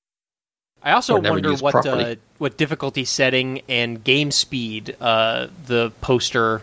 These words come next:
Speaker 1: uh, Omega Destroyer is, uh, playing on, because that probably also has a pretty big impact on,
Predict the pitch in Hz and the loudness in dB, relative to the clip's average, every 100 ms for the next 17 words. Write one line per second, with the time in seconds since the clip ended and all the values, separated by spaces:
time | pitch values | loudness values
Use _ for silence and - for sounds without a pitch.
0 | - 139 113 123 120 113 117 - - 120 | -6 -2 0 2 2 2 0 -4 -2 0
1 | 113 107 110 113 110 - 113 113 110 135 | 2 0 -4 -8 -6 -6 -4 -6 -4 -2
2 | 117 110 107 107 113 110 120 117 110 151 | 0 -2 -6 -10 -10 -10 -6 -6 0 0
3 | 202 - 139 127 131 139 - 120 127 113 | 0 -2 -2 -2 -2 -2 -2 -6 -4 -4
4 | 107 113 - 139 113 110 123 113 - 120 | -4 -8 -8 -8 -8 -4 -4 -4 -6 -8
5 | 117 127 110 107 - - 117 107 107 107 | -4 -2 -2 -2 -16 -8 -6 -4 -6 -12